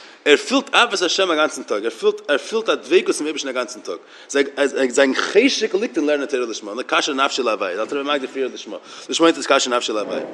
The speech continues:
רעדן דא וועגן א איד, וואס ביז תורת השם חפץ איז, זיין גאנצער חפץ, זיין גאנצער תשוקה, זיין גאנצער געשמאק איז אין תורת הווי, ווי יעגע ביי, און ללפל, דאס טוט ער ללפל, ער לערנט תורה לשמה טאג און נאכט.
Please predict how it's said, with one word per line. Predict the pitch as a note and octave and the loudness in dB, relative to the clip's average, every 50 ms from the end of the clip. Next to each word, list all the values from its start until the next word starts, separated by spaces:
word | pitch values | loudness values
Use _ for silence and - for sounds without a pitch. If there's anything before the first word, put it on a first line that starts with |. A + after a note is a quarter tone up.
| - - - - - - | -14 -16 -14 -8 2 6
רעדן | D3+ G3 F#3+ A#3 | 6 6 6 6
דא | F#3 F#3+ | 6 6
וועגן | F#3 F3 E3 E3+ D3+ | 6 6 6 4 4
א | |
איד, | D3 C#3+ D3+ F#3 G3 | 4 4 2 0 -2
וואס | D#3+ D3+ - - | 0 -4 -4 -4
ביז | C3+ - | -4 -2
תורת | E3+ F3+ F3+ - D3+ | 0 0 0 0 -2
השם | B2+ - B2+ A2+ | -2 -2 -4 -4
חפץ | - - D3+ E3 D#3+ - - | -2 0 0 0 2 2 2
איז, | F3 C#3 | 2 4
זיין | C#3 C3 A#2+ | 4 2 2
גאנצער | A2+ D3+ F3 F3+ - - D3 - | 2 2 2 2 2 0 0 0
חפץ, | - - F#3+ F#3+ F#3+ - C3 - | 4 4 4 4 4 -2 -12 -10
זיין | G#2+ A#2 B2+ | -10 -6 -6
גאנצער | D#3 D#3+ D#3+ - - | -4 -4 -4 -4 -4
תשוקה, | - - G3 - - - - - - - - - - | 0 0 0 0 -2 -8 -8 -8 -18 -20 -20 -16 -6
זיין | - B2+ B2 | 0 2 4
גאנצער | D3+ F3 F3+ E3 E3+ C#3+ | 6 4 4 2 0 -2
געשמאק | C#3 - - D3+ D#3 D#3+ D#3 | -2 -2 -2 0 -2 -2 -2
איז | C#3+ | -4
אין | B2 - | -6 0
תורת | D3 D3 D3 B2+ - | 4 4 4 4 2
הווי, | A#2 A2 A2+ D3 D#3+ E3+ F3 F#3 F#3 - - - - - - | 0 0 2 4 4 4 4 2 -2 -4 -12 -20 -16 -6 -2
ווי | C3 C3 | 0 2
יעגע | C3+ D#3+ F#3 A3+ A#3 A#3+ G#3+ | 4 6 6 6 6 4 2
ביי, | G3 F#3 E3 D3+ D3 | 2 2 0 2 0
און | D#3+ D#3+ | 0 2
ללפל, | E3 E3+ D#3+ - G#3 A#3 A#3+ G3+ | 0 0 0 4 4 4 4 4
דאס | G#3+ A3+ | 2 0
טוט | A3 - A3+ A#3 | 0 -2 -6 -4
ער | A3 | -2
ללפל, | A3 G#3+ A3 G3+ | -2 0 0 0
ער | G#3 G3+ F3 E3+ | 0 2 2 2
לערנט | D#3+ E3 F#3 A3 A3 G3+ - G3 | 4 4 4 4 2 0 2 2
תורה | G3+ G3+ G3 | 4 4 6
לשמה | F3+ - - - F#3 G3+ A3 G3+ | 4 4 4 2 4 2 2 2
טאג | - - - E3+ E3+ D3+ | 0 0 -2 -2 0 0
און | C#3 A2+ | -2 -8
נאכט. | F#2+ E2+ - | -8 -12 -14